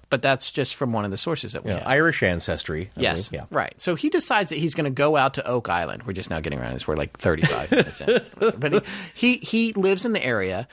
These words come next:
Speaker 2: Yeah.
Speaker 1: and he's rowing out to Oak Island for a variety of published reasons.
Speaker 2: Yeah.
Speaker 1: <laughs> One is that he
Speaker 2: Yeah.
Speaker 1: wanted to go hunting.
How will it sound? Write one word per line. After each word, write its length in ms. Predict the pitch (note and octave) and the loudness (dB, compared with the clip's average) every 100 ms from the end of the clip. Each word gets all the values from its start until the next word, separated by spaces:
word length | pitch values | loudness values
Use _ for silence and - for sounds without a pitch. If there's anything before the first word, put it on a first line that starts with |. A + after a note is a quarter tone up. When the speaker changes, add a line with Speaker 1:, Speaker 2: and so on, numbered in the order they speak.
| - | -12
Speaker 2:
Yeah. 120 | - D#3+ | -2 0
Speaker 1:
and 100 | D#3 | 2
he's 340 | F#3 G3 - | 0 0 -4
rowing 360 | - E3 G#3+ A3+ | -2 0 2 2
out 160 | G#3 F#3+ | 2 0
to 100 | - | 0
Oak 180 | D3+ C3+ | 0 2
Island 340 | A#2 A2+ A2+ - - | 2 0 -4 -6 -16
for 200 | - D3 | 0 2
a 120 | C#3+ D3+ | 4 2
variety 800 | C#3 C#3+ C#3+ D3+ F3 E3+ D#3+ D3+ | 2 4 4 4 4 2 2 2
of 160 | C#3 | 0
published 400 | - C3+ C3 - | 0 -2 0 -2
reasons. 560 | B2 A2+ A2 G#2+ C#3 D#3 | -4 -4 -4 0 2 2
Speaker 2:
Yeah. 680 | D3 - - G3+ F5+ - F3+ | 2 2 2 0 0 0 0
Speaker 1:
<laughs> 160 | - | 0
One 240 | - F3 G3 | 2 4 6
is 160 | G3+ | 4
that 160 | E3 D#3+ | 4 4
he 60 | A2+ | 4
Speaker 2:
Yeah. 100 | D#3 | 2
Speaker 1:
wanted 220 | C#3+ B2+ | 2 0
to 60 | G2 | -2
go 100 | G#2 | -2
hunting. 560 | F#2+ G#3 A3+ A#3+ A#3+ | 2 2 2 2 0